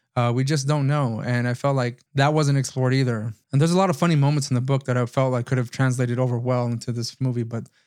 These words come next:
they kind of, those kind of fell through also.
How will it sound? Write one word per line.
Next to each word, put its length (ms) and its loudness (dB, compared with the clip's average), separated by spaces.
they 60 2
kind 200 2
of, 160 0
those 140 0
kind 160 2
of 60 -2
fell 180 0
through 220 -2
also. 500 -4